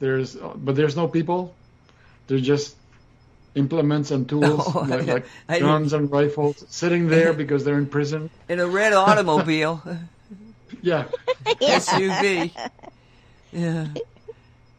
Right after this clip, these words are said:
Speaker 2: I,
Speaker 1: Sci-fi is getting weird,
Speaker 2: Oh, it's
Speaker 1: weirder
Speaker 2: really
Speaker 1: and
Speaker 2: ge-,
Speaker 1: weirder.
Speaker 2: isn't it getting weirder and weirder? I mean,
Speaker 3: <laughs> Every
Speaker 2: I,
Speaker 3: day.
Speaker 2: I'm losing track of, of, y-, you know, I had a friend of mine who,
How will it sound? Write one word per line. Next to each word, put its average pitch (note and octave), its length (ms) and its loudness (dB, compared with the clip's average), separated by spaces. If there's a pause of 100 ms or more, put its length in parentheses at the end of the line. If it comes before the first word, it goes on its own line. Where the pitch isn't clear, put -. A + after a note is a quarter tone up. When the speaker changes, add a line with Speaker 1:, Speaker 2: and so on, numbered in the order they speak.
(340)
Speaker 2:
I, A#2+ 60 0
Speaker 1:
Sci-fi A3 460 0
is D3+ 160 -2
getting E3 320 -2
weird, E3+ 260 2
Speaker 2:
Oh, - 160 4
it's F#3+ 160 2
Speaker 1:
weirder F3 160 4
Speaker 2:
really D#4 300 6
Speaker 1:
and G3+ 80 2
Speaker 2:
ge-, A3+ 80 0
Speaker 1:
weirder. - 100 4
Speaker 2:
isn't C#4+ 240 0
it D4+ 180 0
getting B3+ 380 -2
weirder A#3+ 400 -2
and F#3 160 -2
weirder? A#3+ 480 -2 (680)
I A#3 160 8
mean, A3 300 2
Speaker 3:
<laughs> G3 100 0
Every G#3 340 0
Speaker 2:
I, - 240 0
Speaker 3:
day. F#3 500 -2 (800)
Speaker 2:
I'm A3+ 220 2
losing C4+ 440 -2
track B3 500 0
of, E3+ 200 -2 (120)
of, E3 360 -2 (920)
y-, G3 180 -4
you G3 220 -4
know, F#3 100 -2
I G#3 140 2
had A#3 80 0
a G3+ 80 -4
friend F#3 280 -6
of E3 60 -8
mine C#3 320 -4
who, D3 300 -6